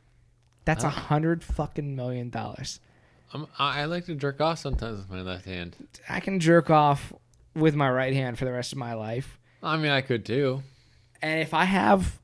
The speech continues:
Speaker 1: if I have a hundred million dollars, I can find people to jerk me
Speaker 2: <laughs>
Speaker 1: off.
Speaker 2: That's fair.
Speaker 1: Yeah, I'm telling you. A hun-, just think about it. You, you don't need to cut off a fucking digit from your right hand. You could be fucking full.
Speaker 2: Yeah,
Speaker 1: Go
Speaker 2: but
Speaker 1: to
Speaker 2: you can't golf.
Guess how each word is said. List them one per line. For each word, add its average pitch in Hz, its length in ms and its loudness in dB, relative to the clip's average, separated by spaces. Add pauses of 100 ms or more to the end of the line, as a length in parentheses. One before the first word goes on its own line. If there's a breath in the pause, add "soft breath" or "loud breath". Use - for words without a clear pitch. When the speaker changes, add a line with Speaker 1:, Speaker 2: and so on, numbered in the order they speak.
(160)
Speaker 1:
if 135 160 4
I 147 140 6
have 185 120 8
a 147 60 8
hundred 156 540 4
million 127 520 4
dollars, 131 600 0 (480)
I 143 100 -2
can 160 160 0
find 139 280 2
people 143 200 8
to 131 80 2
jerk 127 300 2
me - 140 8
Speaker 2:
<laughs> - 0 -
Speaker 1:
off. 117 280 4
Speaker 2:
That's 156 280 4
fair. 110 380 2 (240)
Speaker 1:
Yeah, 175 200 0 (260)
I'm 185 140 2
telling 180 300 6
you. 117 180 -8
A 139 100 -8
hun-, 190 340 -4
just 180 260 -6
think 202 100 2
about 143 180 -4
it. - 60 -10
You, 226 160 -8
you 220 160 -2
don't 277 140 0
need 285 120 -6
to 262 80 -2
cut 240 220 -2
off 220 220 -4
a 147 80 -2
fucking 185 560 -2
digit 147 400 2
from 147 180 -4
your 147 140 4
right 147 260 4
hand. 120 400 -2 (640)
You 156 120 2
could 156 100 -2
be 156 140 2
fucking 131 560 0
full. 156 320 8
Speaker 2:
Yeah, 160 220 6
Speaker 1:
Go - 20 -20 (280 soft breath)
Speaker 2:
but 151 180 10
Speaker 1:
to 135 100 2
Speaker 2:
you 147 180 6
can't 151 400 -2
golf. 127 420 8